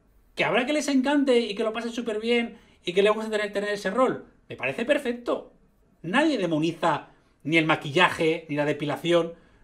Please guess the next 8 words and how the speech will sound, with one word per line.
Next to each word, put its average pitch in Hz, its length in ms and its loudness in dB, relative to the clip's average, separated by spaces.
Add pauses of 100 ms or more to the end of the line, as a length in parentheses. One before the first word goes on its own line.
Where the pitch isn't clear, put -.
Lo 135 160 -10
que 143 80 -10
fomentamos 170 480 -8
es 254 100 -10
una 262 180 2
reflexión 220 1000 -2 (360)
sobre 160 320 -2
conductas 233 680 0